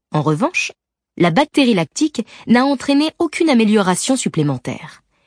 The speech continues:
Et d'autres domaines, tels que la colère ou l'anxiété, n'ont pas non plus été influencés.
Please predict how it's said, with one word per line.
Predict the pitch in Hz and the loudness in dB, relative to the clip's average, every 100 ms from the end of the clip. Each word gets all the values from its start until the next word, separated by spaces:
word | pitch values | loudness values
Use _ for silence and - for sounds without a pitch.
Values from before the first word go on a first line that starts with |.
| _ - | _ -2
Et | 160 | -2
d'autres | 143 180 - 147 | 0 -2 0 -2
domaines, | 139 139 247 285 - - _ | -2 0 0 -2 -8 -20 _
tels | 180 151 | -2 0
que | 160 | -2
la | 131 | -2
colère | - 202 202 160 143 | 0 2 2 0 -2
ou | 269 | 0
l'anxiété, | 269 190 - 151 - 170 240 _ _ _ | 0 0 -4 -8 -6 -6 -8 _ _ _
n'ont | 202 226 | 2 4
pas | 214 330 | 2 2
non | 277 | 2
plus | 214 247 233 | 2 0 0
été | - 160 | 0 -4
influencés. | 135 - 127 117 - | -4 -4 -6 -6 -12